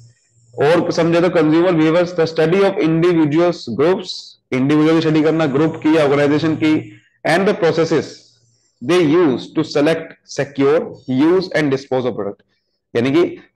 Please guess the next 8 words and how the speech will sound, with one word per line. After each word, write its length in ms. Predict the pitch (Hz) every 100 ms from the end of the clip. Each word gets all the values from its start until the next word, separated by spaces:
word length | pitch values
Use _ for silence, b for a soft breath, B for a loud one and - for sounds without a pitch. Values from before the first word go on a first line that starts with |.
| -
कैसे 180 | 143 170
select 320 | 139 165 165
करते 360 | 165 - 170
हैं, 400 | 180 - - -
कैसे 260 | - 120 147
secure 440 | 139 127 - 185
करते 320 | 175 175 170 160
हैं, 240 | 165 175